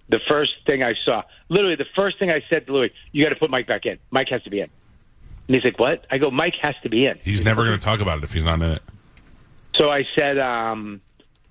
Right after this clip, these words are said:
Speaker 1: "The next edit I'm getting is supposed to have you, 'cause you introduced me."
Speaker 2: Yes.
Speaker 1: That's what's important to me, to have, you know, you know, I was like, uh, you know, "That's Mike.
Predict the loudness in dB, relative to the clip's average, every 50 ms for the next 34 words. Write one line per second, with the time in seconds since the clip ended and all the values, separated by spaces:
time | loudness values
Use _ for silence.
0 | _ _ 0 0 2 2 0 -2 -4 -2 0 0 0 0 0 0 0 -2 -2 -2
1 | -2 0 0 0 0 -2 -4 -6 -8 -8 -4 -2 0 -2 0 -2 -2 0 0 0
2 | 0 0 2 2 2 4 2 0 -2 -4 -4 -2 0 2 2 4 2 2 0 -2
3 | -4 -2 0 0 0 0 -4 -6 -10 -12 -16 _ _ -20 -8 -4 -2 -2 0 0
4 | 0 0 0 -2 0 0 0 0 0 -2 -4 -2 0 0 0 0 -2 -6 -6 -4
5 | -4 -4 -6 -8 _ _ -20 -20 -20 -20 _ _ 0 2 2 2 2 0 -4 -6
6 | -6 -2 0 0 0 0 0 -2 -2 -4 -8 -12 -16 _ _ -20 _ _ _ _
7 | 0 0 0 0 -2 0 0 2 2 2 2 0 -2 -4 -6 -8 -6 -6 -8 -8
8 | _ -2 0 0 0 -2 -2 -2 0 0 0 0 0 0 2 0 0 -2